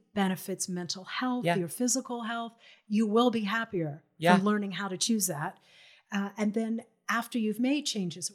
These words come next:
Speaker 1: wellness
Speaker 2: Yeah.
Speaker 1: is a chapter, physical wellness, practicing gratitude.
Speaker 2: Yep.
Speaker 1: I, I end it with, um, how to take an internal assessment, because we're human.
Speaker 2: Mm-hmm.
Speaker 1: We're gonna backslide. This
Speaker 2: Mm-hmm.
Speaker 1: isn't, you know, a, typically a one and done.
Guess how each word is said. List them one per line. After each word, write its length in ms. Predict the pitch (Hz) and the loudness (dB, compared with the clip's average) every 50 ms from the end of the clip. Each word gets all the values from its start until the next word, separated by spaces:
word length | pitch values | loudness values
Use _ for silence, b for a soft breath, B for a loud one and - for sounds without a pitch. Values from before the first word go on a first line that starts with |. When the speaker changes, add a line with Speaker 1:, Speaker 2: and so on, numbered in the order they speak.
| 196 | -8
Speaker 1:
wellness 720 | 175 170 175 165 160 160 165 180 226 285 277 - - - - - | -4 0 0 2 2 2 2 2 2 0 0 -2 -4 -4 -6 -6
Speaker 2:
Yeah. 280 | 151 151 156 151 147 139 | -6 -4 -4 -4 -6 -4
Speaker 1:
is 160 | 190 175 208 | -2 -2 -2
a 40 | 226 | 0
chapter, 360 | 320 - 190 170 170 - 208 | 0 0 0 0 -2 -2 -4
physical 460 | - - 208 196 - 202 - - 202 | -4 -2 0 0 0 -2 -4 -8 -4
wellness, 380 | 185 185 170 170 180 190 - - | 0 0 0 0 0 -2 -4 -4
practicing 460 | - 196 180 - - 196 - - 220 208 | -4 -6 -8 -8 -6 -6 -4 -2 -2 0
gratitude. 640 | 208 202 185 175 170 175 - - 196 180 190 262 160 | 0 2 2 2 0 0 -2 -2 0 0 0 -2 -2
Speaker 2:
Yep. 200 | 160 175 185 - b b b b b b b b b b _ _ - | -2 -4 -6 -8 b b b b b b b b b b _ _ -4
Speaker 1:
I, 260 | 208 208 220 226 214 _ - - | -2 -2 -2 -2 -6 _ -18 -10
I 240 | - 214 214 202 214 214 - | -6 -2 -2 -2 -2 -2 0
end 260 | 247 285 330 370 359 | 4 4 4 6 6
it 180 | 294 208 165 - | 4 4 4 2
with, 420 | 180 175 180 180 180 196 196 - - _ _ - | -2 -4 -2 -2 -2 -4 -6 -10 -20 _ _ -12
um, 220 | 190 190 185 185 196 | -8 -6 -6 -4 -2
how 120 | - 254 | -2 -2
to 80 | 254 262 | -2 -2
take 220 | - - 285 285 262 | -4 -6 -8 -4 -4
an 60 | 262 | -4
internal 340 | 247 233 - - 247 233 220 | -2 -4 -4 -6 -4 -4 0
assessment, 520 | 214 - - 254 262 - - 208 185 180 | 0 0 0 0 -2 -4 -2 -2 -4 -4
because 320 | 196 196 - 208 196 196 b b b b b | -6 -8 -6 -6 -6 -6 b b b b b
we're 160 | - 233 233 | -2 0 0
human. 440 | 220 - - 254 240 220 185 170 165 - - 160 | 0 2 2 2 2 2 0 -2 -6 -8 -10 -8
Speaker 2:
Mm-hmm. 240 | 151 147 160 160 151 143 _ _ _ _ | -8 -6 -6 -8 -10 -10 _ _ _ _
Speaker 1:
We're 160 | - 208 240 240 | -6 -4 -2 0
gonna 220 | 262 269 285 294 | 2 2 0 0
backslide. 680 | 294 226 226 247 254 - - - 226 202 180 165 160 156 | 0 -2 -4 -6 -4 -4 -4 -4 -2 -2 -2 0 0 0
This 120 | 190 - | 0 2
Speaker 2:
Mm-hmm. 80 | - 254 | 2 2
Speaker 1:
isn't, 300 | 240 247 262 233 208 - - _ _ _ _ - | 2 2 -2 -2 -4 -6 -12 _ _ _ _ -4
you 140 | 220 220 | 0 0
know, 160 | 190 190 196 202 | 2 2 0 -2
a, 60 | 196 | -2
typically 400 | - - 220 - 214 - 226 208 | -4 -4 -4 -4 -8 -4 -2 -2
a 60 | 196 | -2
one 180 | 190 196 190 190 | 0 -2 -2 -4
and 100 | 190 185 | -4 -4
done. 220 | - 233 233 214 | -2 -2 -2 -4